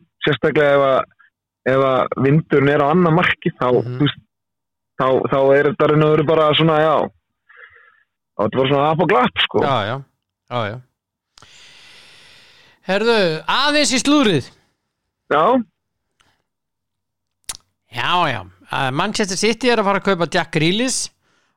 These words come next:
Speaker 2: og hann verður
Speaker 1: Já, og
Speaker 2: væntanlega fyrsti enski leikmaðurinn sem að fer á hundrað milljónir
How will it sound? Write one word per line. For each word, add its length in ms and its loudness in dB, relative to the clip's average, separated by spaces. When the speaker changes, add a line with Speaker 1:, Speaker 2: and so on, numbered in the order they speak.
Speaker 2:
og 100 -10
hann 240 -4
verður 240 0
Speaker 1:
Já, 60 2
og 100 2
Speaker 2:
væntanlega 460 -2
fyrsti 400 -4
enski 440 -4
leikmaðurinn 560 -2
sem 240 -2
að 220 0
fer 560 -4
á 20 0
hundrað 380 -4
milljónir 480 -4